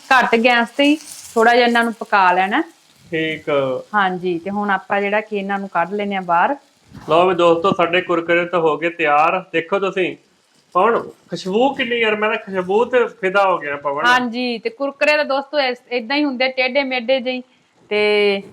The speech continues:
Speaker 1: ਉਸੇ ਸ਼ੇਪ ਦੇ ਵਿੱਚ ਵਧੀਆ ਬਣ ਚੁੱਕੇ ਆ।
Speaker 2: ਤੇ ਦੇਖੋ ਦੋਸਤੋ, ਕੋਕ ਦੀ ਬੋਤਲ ਦਾ ਕਮਾਲ।
Speaker 1: ਹਾਂਜੀ।
Speaker 2: ਤੇ ਕਿਉਂਕਿ ਇਹ ਚੀਜ਼ਾਂ ਲਿਫਾਫੇ ਦੇ ਵਿੱਚ ਵੀ ਪੋਸੀਬਲ ਹੋ ਜਾਂਦੀਆਂ, ਪਰ ਲਿਫਾਫਾ ਫਟ ਜਾਂਦਾ।
Speaker 1: ਹਾਂਜੀ।
Speaker 2: ਤੇ ਤੁਸੀਂ ਬ-, ਕੋਈ ਵੀ ਬੋਤਲ ਲੈ ਲੈਣੀ ਆ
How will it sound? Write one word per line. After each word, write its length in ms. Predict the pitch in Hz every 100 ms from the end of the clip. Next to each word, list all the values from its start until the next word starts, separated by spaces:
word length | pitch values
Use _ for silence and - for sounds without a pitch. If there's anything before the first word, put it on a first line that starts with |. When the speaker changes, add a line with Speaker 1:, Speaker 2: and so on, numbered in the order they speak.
| - 196
Speaker 1:
ਉਸੇ 300 | 226 254 277
ਸ਼ੇਪ 300 | 262 226 226
ਦੇ 160 | 220
ਵਿੱਚ 200 | 220 214
ਵਧੀਆ 360 | 214 202 247 254
ਬਣ 240 | 202 180 175
ਚੁੱਕੇ 340 | - - 226
ਆ। 80 | 214 214 _
Speaker 2:
ਤੇ 60 | 175
ਦੇਖੋ 320 | 160 170 202
ਦੋਸਤੋ, 340 | 196 190 190
ਕੋਕ 300 | 202 190 190
ਦੀ 120 | 185 196
ਬੋਤਲ 360 | 180 175 180
ਦਾ 100 | 185
ਕਮਾਲ। 540 | 180 175 160 156 175 196 - -
Speaker 1:
ਹਾਂਜੀ। 480 | 208 190 180 196 190
Speaker 2:
ਤੇ 200 | 165 170
ਕਿਉਂਕਿ 400 | 170 185 185 208
ਇਹ 140 | 220
ਚੀਜ਼ਾਂ 280 | 220 196 208 208 190
ਲਿਫਾਫੇ 440 | 170 175 165 180
ਦੇ 120 | 202 214
ਵਿੱਚ 200 | 214 220
ਵੀ 120 | 214
ਪੋਸੀਬਲ 500 | 202 175 202 190 190
ਹੋ 180 | 180 165
ਜਾਂਦੀਆਂ, 280 | 165 185
ਪਰ 200 | 196 196 190
ਲਿਫਾਫਾ 440 | 185 170 156 190
ਫਟ 280 | 190 160 170
ਜਾਂਦਾ। 380 | 175 135 147 233 _ _ -
Speaker 1:
ਹਾਂਜੀ। 480 | 202 185 165 170 165
Speaker 2:
ਤੇ 120 | 160
ਤੁਸੀਂ 360 | 160 170 190 190
ਬ-, 280 | - 156 156
ਕੋਈ 340 | - 190 233
ਵੀ 60 | 247
ਬੋਤਲ 340 | 190 185 190
ਲੈ 160 | 180 160
ਲੈਣੀ 320 | 165 175 185
ਆ 80 | 185